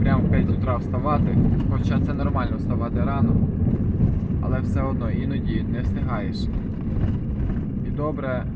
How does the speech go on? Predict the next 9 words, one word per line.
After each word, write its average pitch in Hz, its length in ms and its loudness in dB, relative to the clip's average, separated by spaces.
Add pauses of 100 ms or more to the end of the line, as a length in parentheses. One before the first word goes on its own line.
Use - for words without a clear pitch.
(4000)
коли 131 180 -4
в - 60 -8
тебе 131 240 -6
вже 127 220 -4
є 123 160 -4
клієнти, - 580 -4 (880)
які 113 200 -6
тебе - 180 -6
чекають. 87 560 -10